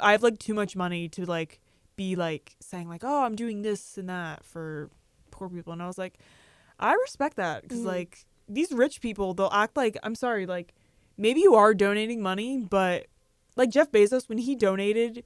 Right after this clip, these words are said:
Speaker 1: <laughs> this is literally nothing to do with, like, the episode. When Jeff Bezos donated, like, six hundred thousand to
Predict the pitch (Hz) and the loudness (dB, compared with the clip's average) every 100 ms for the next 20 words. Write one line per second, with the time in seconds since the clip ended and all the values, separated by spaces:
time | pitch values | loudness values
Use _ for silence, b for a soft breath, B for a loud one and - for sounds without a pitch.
0 | _ _ - 277 359 240 208 202 202 202 | _ _ 0 0 0 0 2 2 2 -2
1 | 208 196 185 185 180 175 170 175 170 170 | -4 -4 -4 -8 -6 -6 -6 -8 -6 -8
2 | 170 165 170 B B B 214 262 294 226 | -8 -10 -10 B B B 2 4 6 6
3 | 220 226 185 190 185 196 202 190 175 - | 8 4 2 0 0 0 0 -2 -4 -8
4 | - 185 - 190 196 160 151 165 175 175 | -10 -10 -8 -6 -6 -6 -8 -8 -8 -8
5 | 180 - _ _ _ _ _ - | -10 -16 _ _ _ _ _ -4